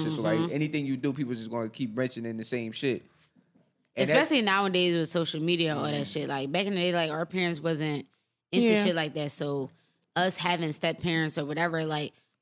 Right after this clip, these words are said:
Speaker 2: our step they wasn't into that shit. They don't give a fuck. Like,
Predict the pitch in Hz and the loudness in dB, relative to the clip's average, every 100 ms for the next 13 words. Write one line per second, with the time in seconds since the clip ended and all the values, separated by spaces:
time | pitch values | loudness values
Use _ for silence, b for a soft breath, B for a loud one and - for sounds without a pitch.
0 | _ _ 214 214 240 - _ _ _ _ | _ _ -8 0 0 0 _ _ _ _
1 | _ _ _ _ _ _ - 330 370 392 | _ _ _ _ _ _ 0 4 6 6
2 | 359 339 349 339 330 - 339 349 269 294 | 6 4 4 4 4 4 2 2 2 2
3 | 320 302 311 254 294 294 - - 156 | 4 2 -2 -2 0 0 0 -4 -4